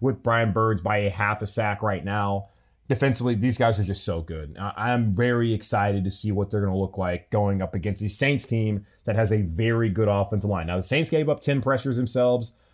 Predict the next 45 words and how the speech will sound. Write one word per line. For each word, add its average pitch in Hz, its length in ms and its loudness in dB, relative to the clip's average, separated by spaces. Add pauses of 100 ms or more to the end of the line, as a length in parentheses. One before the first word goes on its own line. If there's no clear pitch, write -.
(140)
on 127 220 0
Sunday 123 380 4
against 117 180 0
the 107 60 -6
Packers, 110 520 0
but 92 240 -2
they 107 120 0
kept 107 280 -2
Jameis 113 300 -2
Winston 110 340 0
clean 117 380 0
for 107 100 -6
the 101 80 0
most 110 280 0
part, 110 260 2
and 98 100 -2
Jameis, 101 320 -2
as 95 140 -4
we 98 60 -4
saw, 104 300 2
was, 95 340 -2 (380)
was 98 180 0
really 131 360 4
good. 110 320 2
Five 131 260 4
touchdown 123 380 2
<laughs> - 0 -
passes. 113 580 -2
He, 127 260 2
what, 107 220 -2
only 120 180 0
threw, 113 160 0
like, 107 120 0
a 90 60 -4
hundred 117 320 -2
and 98 100 -4
forty-eight 110 340 -4
yards. 107 320 -2
How 101 160 -4
that's 107 200 -4
even 101 200 -6
possible, 98 680 -4 (520)
I 131 160 4
don't 110 380 2
know. 104 500 2